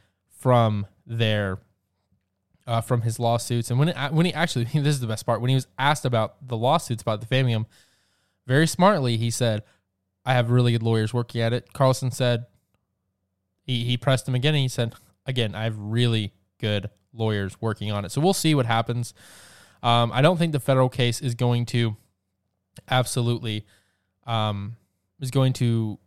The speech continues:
going to stick. I think that it's unconstitutional. There's no,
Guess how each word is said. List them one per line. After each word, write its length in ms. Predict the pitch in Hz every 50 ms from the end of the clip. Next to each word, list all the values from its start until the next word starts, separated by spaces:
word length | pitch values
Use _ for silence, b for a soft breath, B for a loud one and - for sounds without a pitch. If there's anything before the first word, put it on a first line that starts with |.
| _ _ _ _ 156 143
going 300 | 131 123 123 120 117 -
to 100 | - 110
stick. 420 | - - - - - 143 147 -
I 80 | 123 117
think 280 | - 123 117 113 110
that 180 | - 113 107 104
it's 380 | 107 - - - - - - - _ -
unconstitutional. 960 | 127 123 123 120 - 123 117 117 - - 110 - 123 127 123 - 131 127 123
There's 220 | 117 113 110 110 -
no, 520 | 120 120 123 120 120 120 120 123 127 117